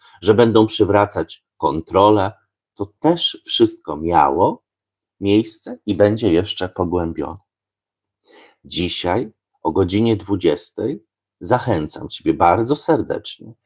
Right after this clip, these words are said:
abyś spotkał się z prawdziwym wizjonerem przyszłości, abyś spotkał się z prawdziwym jasnowidzem, którym jestem. Możesz tracić czas na spotkania z innymi, proszę bardzo,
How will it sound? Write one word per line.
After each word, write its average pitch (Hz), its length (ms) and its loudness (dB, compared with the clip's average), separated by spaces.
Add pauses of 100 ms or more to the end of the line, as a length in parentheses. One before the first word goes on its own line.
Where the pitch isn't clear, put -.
(180)
abyś 98 280 2
spotkał 131 440 0
się 147 140 2
z - 120 -4
prawdziwym 135 840 0
wizjonerem 80 880 -4
przyszłości, - 920 -8 (300)
abyś 110 240 2
spotkał 143 420 2
się 135 140 -2
z - 100 -6
prawdziwym 143 500 4
jasnowidzem, 143 560 -2
którym 151 360 -2
jestem. 113 640 0 (880)
Możesz 139 640 2 (160)
tracić 107 560 -2
czas 87 520 -2
na 95 120 0
spotkania 87 640 -2
z 104 80 -2
innymi, 92 520 -2 (220)
proszę 107 280 -4
bardzo, 107 400 -2